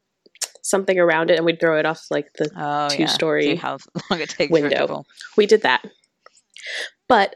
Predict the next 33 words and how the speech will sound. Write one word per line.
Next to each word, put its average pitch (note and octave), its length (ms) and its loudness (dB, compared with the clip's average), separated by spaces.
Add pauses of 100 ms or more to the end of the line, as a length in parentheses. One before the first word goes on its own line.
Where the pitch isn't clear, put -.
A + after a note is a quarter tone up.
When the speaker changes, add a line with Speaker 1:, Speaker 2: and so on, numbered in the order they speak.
Speaker 1:
apparently, - 760 -2
other D#4 240 4
schools E3 500 -2
in F3 120 0
the E3+ 80 2
United D3+ 280 0
States D#3+ 340 -4
do C4 200 6
have D#3+ 260 2
this D3 180 -4
thing D#3 140 2
where D#3 80 0
you D3+ 60 2
have D3+ 100 0
to - 60 -4
take D#3+ 160 2
care E3 180 0
of E3+ 60 -2
an F3 120 2
egg. F#3+ 200 2
Speaker 2:
Interesting. F#3 320 -10 (800)
Speaker 1:
And F#3 520 2 (320)
I B3+ 180 6
think G#3 220 4
if F#3+ 160 -6
we G#3 120 4
name G3 320 4
it, C#3+ 200 4
Speaker 2:
Mm. D3+ 80 -14 (720)
Speaker 1:
name A#3 360 2
the A#3+ 140 2
sourdough G3 540 0
starter, - 540 -2